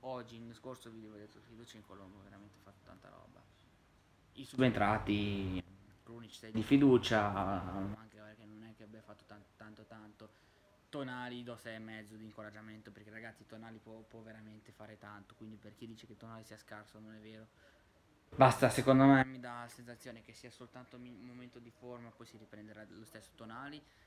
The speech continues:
E, e ultima cosa è da dire su, su Maldini, ragazzi. Maldini, vabbè, io gli do, io a Maldini do oggi sei e mezzo, perché comunque sta facendo gol. Se quello era il gol era sette e mezzo,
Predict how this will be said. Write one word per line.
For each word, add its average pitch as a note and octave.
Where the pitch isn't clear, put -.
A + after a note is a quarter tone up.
E, A#2
e -
ultima A#2+
cosa A#2
è A2+
da A2+
dire G#2
su, -
su -
Maldini, G#2+
ragazzi. F#2+
Maldini, A2
vabbè, A2+
io A2+
gli B2
do, A#2
io B2
a -
Maldini B2
do A#2+
oggi A2
sei A2+
e A2
mezzo, G#2+
perché -
comunque B2+
sta -
facendo A#2
gol. A#2+
Se A#2
quello C3
era B2
il A#2+
gol C3
era A#2
sette -
e -
mezzo, A2+